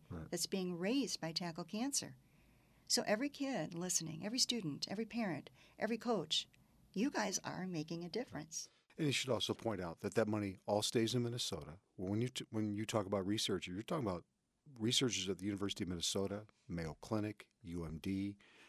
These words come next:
Speaker 1: That money stays here for the people that live here. And, um, and we are super transparent about all the projects that we fund. It's on our website at randy shaver cancer fund dot org.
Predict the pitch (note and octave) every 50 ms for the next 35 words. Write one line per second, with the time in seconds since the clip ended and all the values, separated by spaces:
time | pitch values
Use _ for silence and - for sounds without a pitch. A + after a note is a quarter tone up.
0 | - _ _ A#2+ C3 D3 D3 D3 D3+ D3+ C3 - - B2+ A#2+ - - B2 A#2 F2+
1 | - - _ _ _ _ _ _ _ _ _ _ - - A#2 A2 G2+ G2 - B2+
2 | B2 - - A2 G#2+ G#2+ - - G#2 F#2+ - G#2 G2 G2+ G2 F2+ E2+ - - -
3 | - - - G#2 E2+ D2+ - - - _ _ _ _ - - - - - - _
4 | _ - F2 F2 E2+ E2 E2+ F2 F2 E2+ E2 E2+ G#2 _ _ _ - F#2 F2 D#2+
5 | D#2+ D#2 D#2 D#2 D2+ D#2 D#2 _ _ _ _ _ _ _ _ _ G#3+ A#2+ G#2+ G#2
6 | G#2 G2 G2 A2+ A#2+ A2+ A#2+ A#2 G#2+ A2 G#2 - _ _ _ _ _ _ _ -
7 | - - C3+ - A#2+ A2 - - G#2 G2+ F#2+ - - - A#2 A#2+ C3 D3 B2+ -
8 | G#2 F#2 F2+ E2+ E2 E2+ - G#2+ A2+ G2+ G#2 - - A2 G2 F#2+ F#2 - G2+ F#2+
9 | F#2 - - - F#2+ - F2+ F2 D#2 - - - G#2+ A2 A#2+ B2+ B2+ - - F2
10 | - - F2+ F2 F2 E2+ E2 D#2+ F2+ G2+ G2+ - - - A#2 A#2+ - F2 - E2+
11 | F2 F#2 F2+ F2 - - G2 F2 E2+ F2 - - G2 F2+ - - - - - F#2
12 | F2+ F2 E2 F2 E2 E2 D#2 F#2 G2+ A2+ B2 B2 -